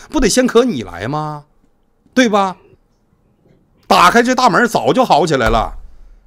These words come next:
不用考虑你这种话，早就好起来了，哥们儿。全世界招商办厂子，允许他们移民，早就好起来了，不得考虑你吗？不得考虑你家还两个大学生吗？这不是重点吗？对不对？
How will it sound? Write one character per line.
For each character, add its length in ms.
不 140
用 100
考 220
虑 120
你 140
这 80
种 140
话， 60
早 240
就 100
好 180
起 100
来 120
了， 80
哥 100
们 100
儿。 160
全 260
世 120
界 160
招 160
商 180
办 160
厂 320
子， 140
允 200
许 140
他 100
们 160
移 120
民， 120
早 240
就 80
好 220
起 120
来 120
了， 180
不 80
得 80
考 220
虑 120
你 240
吗？ 420
不 100
得 80
考 180
虑 120
你 140
家 160
还 100
两 140
个 60
大 140
学 120
生 180
吗？ 80
这 100
不 120
是 20
重 160
点 180
吗？ 300
对 140
不 80
对？ 180